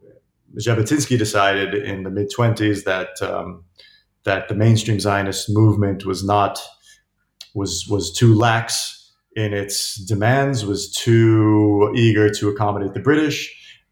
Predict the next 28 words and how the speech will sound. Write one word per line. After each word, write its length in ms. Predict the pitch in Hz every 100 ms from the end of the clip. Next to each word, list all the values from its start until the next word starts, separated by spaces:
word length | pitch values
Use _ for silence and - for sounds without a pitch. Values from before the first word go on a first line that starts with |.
| -
and 520 | 107 107 104 104 104
that 360 | - 101 101 101
what 140 | 110
was 160 | 113 104
needed 440 | 117 127 123 113
was 720 | 101 101 104 101 95 - - -
a 80 | 104
Jewish 300 | 110 123 -
state, 320 | 139 120 - _ _ _ _ _
um, 640 | 95 92 95 92 92 92 -
and 160 | 104 104
on 120 | 98
both 180 | 110 -
sides 240 | 107 98
of 60 | 98
the 60 |
Jordan. 400 | 98 95 - - _ _ _ - _ _ _ -
Um, 580 | 95 95 92 92 92 - _ -
and 460 | 95 95 92 87
that 400 | 104 107 110 -
he, 280 | 104 110 110 113
he 220 | 113 123
essentially, 800 | 117 127 120 113 110 110 104 -
he, 440 | 110 110 113 - 107
he 140 | 113
essentially 460 | 104 113 110 107 101
claimed 440 | 110 107 107 101
that 200 | 98